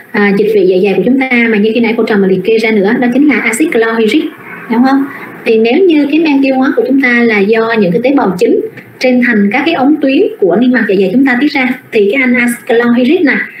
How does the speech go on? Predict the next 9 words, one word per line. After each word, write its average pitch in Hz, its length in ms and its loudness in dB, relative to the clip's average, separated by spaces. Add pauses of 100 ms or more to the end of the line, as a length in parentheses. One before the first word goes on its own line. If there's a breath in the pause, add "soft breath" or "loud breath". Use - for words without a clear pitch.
(220 loud breath)
là 202 520 0
được 208 240 0
tiết 359 120 2 (100)
ra 240 320 0
từ 208 140 2
những 196 260 0
tế 311 100 0
bào 247 180 2
viền 208 380 0